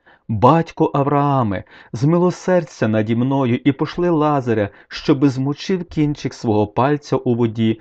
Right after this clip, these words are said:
й охолодив мій язик, бо мучуся в цьому полум'ї". Та Авраам промовив: "Сину, згадай, як ти одержував своє добро за свого життя, а Лазар одне лихо.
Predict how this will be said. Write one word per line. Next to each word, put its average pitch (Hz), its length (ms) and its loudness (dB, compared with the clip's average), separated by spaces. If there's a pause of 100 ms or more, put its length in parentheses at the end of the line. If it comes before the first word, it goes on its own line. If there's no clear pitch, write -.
(140)
й 120 200 -4
охолодив 147 680 2
мій 104 180 2
язик, 101 540 0 (260)
бо 120 280 6
мучуся 170 680 0
в 165 80 -2
цьому 117 440 0
полум'ї". 101 720 0 (760)
Та 113 240 2
Авраам 113 520 4
промовив: 120 840 -2 (440)
"Сину, 123 720 0
згадай, 120 800 0
як 151 280 -2
ти 135 280 -2
одержував 131 800 -2
своє 101 380 -2
добро 104 400 0
за 104 140 -2
свого 104 380 -2
життя, 107 500 -4 (460)
а 131 120 8
Лазар 160 480 2 (120)
одне 180 300 -2
лихо. 175 520 0